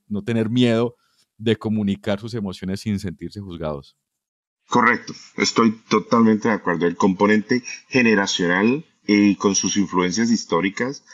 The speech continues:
Speaker 2: es algo que no podemos descartar, ¿no es cierto? Eh, a mí me costó, a pe-, a-, soy un hombre yo de cincuenta y dos años, acabo de cumplir ahora el cuatro de septiembre.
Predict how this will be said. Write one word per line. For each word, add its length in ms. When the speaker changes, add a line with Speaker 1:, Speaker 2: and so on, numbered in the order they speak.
Speaker 2:
es 160
algo 220
que 140
no 240
podemos 360
descartar, 840
¿no 80
es 60
cierto? 540
Eh, 500
a 60
mí 140
me 140
costó, 640
a 120
pe-, 80
a-, 320
soy 240
un 80
hombre 260
yo 160
de 60
cincuenta 440
y 60
dos 160
años, 320
acabo 240
de 80
cumplir 360
ahora 160
el 60
cuatro 300
de 60
septiembre. 580